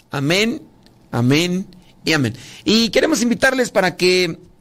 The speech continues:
nos manden sus mensajitos, nos hagan sus preguntas. Y ya dependiendo el sapo es la pedrada, dependiendo la pregunta, pues vamos a dar una respuesta de lo que traigamos en el morral. Pues porque,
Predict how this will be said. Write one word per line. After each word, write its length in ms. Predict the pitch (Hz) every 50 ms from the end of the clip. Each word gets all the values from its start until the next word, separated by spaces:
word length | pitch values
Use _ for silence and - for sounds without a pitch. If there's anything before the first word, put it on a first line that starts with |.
| _ -
nos 220 | - 240 233 190
manden 320 | 196 262 262 254 233 220 196
sus 200 | 160 185 185 160
mensajitos, 920 | 202 220 226 127 - 190 - - 185 202 202 156 - 185 185 185 165 -
nos 200 | 160 160 151 -
hagan 240 | 175 180 175 175 160
sus 220 | - 165 180 151
preguntas. 760 | - 180 156 160 156 180 196 196 185 - 196 190 180 - - - - - _ _ _ _ _ -
Y 100 | 165 170
ya 180 | 202 226 233
dependiendo 680 | 233 226 - - 196 185 190 190 220 226 233 226 208 214
el 100 | 202 175
sapo 360 | - 214 208 208 214 - 214
es 80 | 196 190
la 140 | 180 -
pedrada, 640 | - - 143 156 165 170 175 175 175 180 185 170 - - - _ _ _ _ _ _ _ _ _ _ _ _ _ _
dependiendo 600 | - 135 135 - - 139 135 156 170 170 165 170
la 160 | 156 143 131
pregunta, 500 | - 147 147 143 156 160 156 160 175 -
pues 120 | - 165 123
vamos 280 | 135 143 147 135 -
a 60 | 139 131
dar 160 | 135 143 147
una 200 | 147 147 139 131
respuesta 760 | 131 123 113 - - - - 147 147 135 131 - - 139 - - - - - - -
de 120 | - - 143
lo 140 | 143 139 143
que 100 | 147 -
traigamos 600 | - 143 143 147 143 160 165 165 160 151 - 139
en 100 | 127 120
el 100 | 117 117
morral. 380 | 110 107 104 101 104 107 107
Pues 200 | - - 151 -
porque, 460 | - - 143 143 - - 151 147 -